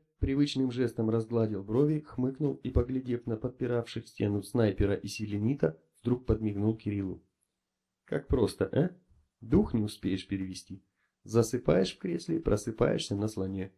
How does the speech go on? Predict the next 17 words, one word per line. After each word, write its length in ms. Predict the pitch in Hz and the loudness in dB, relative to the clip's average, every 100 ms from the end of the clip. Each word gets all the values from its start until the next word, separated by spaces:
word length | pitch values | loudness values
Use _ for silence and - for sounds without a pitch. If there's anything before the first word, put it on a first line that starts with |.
| _ | _
с 60 | - | -16
четырьмя 540 | - 139 123 117 104 | -4 -2 4 4 4
клыками». 520 | 98 120 117 92 85 - _ _ _ _ _ _ | 2 0 0 -2 -4 -16 _ _ _ _ _ _
Он 180 | 180 151 | 0 6
довольно 380 | 117 113 101 95 | 6 6 4 2
покивал 500 | - - 98 98 95 | -4 -4 0 0 0
головой, 560 | 95 95 98 120 131 - - | 0 2 4 4 2 -6 0
вытащил 460 | 170 135 - 120 | 2 2 0 0
из 120 | 113 - | -2 2
кармана 500 | 117 117 107 98 - | 4 6 4 2 0
миниатюрный 720 | 117 117 117 117 117 107 101 | 0 4 4 2 0 -2 -2
детектор, 560 | 101 107 139 147 151 - _ | -4 2 2 4 -2 -2 _
трубку 440 | - 123 143 156 - | 0 2 2 -2 0
и 80 | 123 | 0
пакетик 520 | - 98 127 - - | 0 0 -2 -6 -6
с 40 | |
табаком. 520 | - 98 101 101 95 | -4 -2 -2 -2 -4